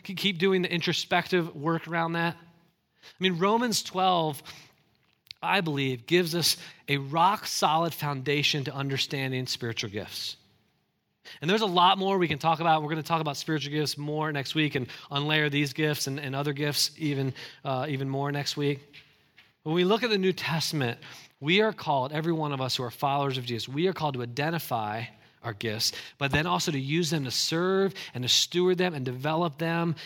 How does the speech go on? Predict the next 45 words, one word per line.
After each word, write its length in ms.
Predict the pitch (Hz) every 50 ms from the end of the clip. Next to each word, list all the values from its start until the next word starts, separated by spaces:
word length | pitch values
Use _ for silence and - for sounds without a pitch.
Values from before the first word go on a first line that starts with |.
| - -
to 100 | - 127
the 60 | 127
best 420 | 117 117 113 165 190 196 180 -
of 140 | 196 175 156
our 160 | 151 156 156
abilities, 580 | 151 131 139 160 156 165 156 151 151 151 139 - - - - - -
all 340 | 165 175 185 196 202 208
in 180 | 185 170 156 156
the 120 | 151 147
vein 420 | 143 131 131 151 160 170 175 175 165
of 120 | 156 135
giving 240 | 135 147 139 139 139
glory 440 | 131 139 143 156 160 165 170 170 156
to 120 | - - 151
God. 340 | 151 160 160 160 160 160 -
First 280 | - 170 160 - -
Peter 300 | - - 185 180 165 160
four 240 | - - 160 165 160
ten 260 | - - 170 165 156
says, 160 | 143 147 131 135
"As 180 | 131 123 -
each 240 | 175 190 185 - -
one 140 | 170 175 175
of 100 | 170 160
you 100 | 165 156
has 120 | 139 123
received 440 | 131 123 - - - 185 175 151 143
a 40 | 131
special 400 | - - - 170 160 - - 143
gift, 300 | 139 139 151 160 156 - - - - - - - - -
employ 640 | - 165 160 151 - - - - 165 185 196 190 190
it 60 | 180
in 100 | 175 160
serving 560 | 135 - - 175 175 165 180 180 180 180 175 - - -
one 180 | 139 160 165
another 380 | 165 160 160 156 156 175 175 160 - - - - - -
as 200 | 156 156 139 127
good 300 | 117 - 175 190 196 160
stewards 540 | - - - - 180 185 190 196 196 170
of 160 | 185 - 139 143
the 60 | 147
manifold 720 | 147 151 151 160 170 175 170 - - 180 170 170 147 135
grace 440 | 135 143 143 156 160 170 170 - -
of 200 | - 135 123 120
God." 360 | - 147 135 135 147 151 151